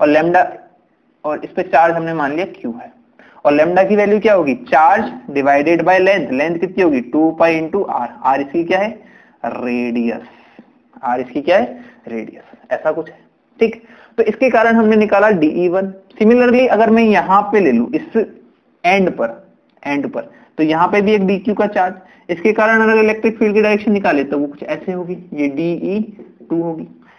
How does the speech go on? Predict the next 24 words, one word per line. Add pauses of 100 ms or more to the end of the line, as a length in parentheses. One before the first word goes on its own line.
(140)
ये
angle
theta, (840)
तो
ये
angle
भी
theta
होगा। (1120)
सर
क्यों
होगा? (120)
सर
ऐसा
क्या
हो
गया? (100)
देखो (560)
मैं
बताता
हूँ,
ये (120)
R
है,